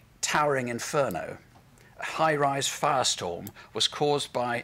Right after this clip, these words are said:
a devious and corrupt contractor. Have you heard that story recently? And here we had a superhero, Paul Newman, who comes and rescues people trapped inside.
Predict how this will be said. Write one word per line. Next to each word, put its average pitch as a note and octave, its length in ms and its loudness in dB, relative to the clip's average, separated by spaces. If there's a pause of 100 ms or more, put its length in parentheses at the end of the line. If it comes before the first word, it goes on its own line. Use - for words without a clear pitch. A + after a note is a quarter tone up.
a A2+ 140 -4
devious D#3 680 0
and A2+ 180 -8
corrupt - 500 -2
contractor. C#3 680 -6 (920)
Have - 80 -16
you C#3+ 80 -4
heard F3+ 260 -6
that F#3+ 180 -2
story F#3 560 -2
recently? F3+ 560 -6 (1400)
And D#3 260 4
here A3+ 200 4
we G#3+ 140 2
had D#3+ 220 2
a D3 80 4
superhero, E3+ 840 0 (720)
Paul E3+ 220 4
Newman, F3+ 360 4
who D#3+ 240 0
comes D#3 340 0
and C#3 120 -2
rescues D3 360 2
people C#3 360 -2
trapped - 400 -2
inside. G#2 720 -4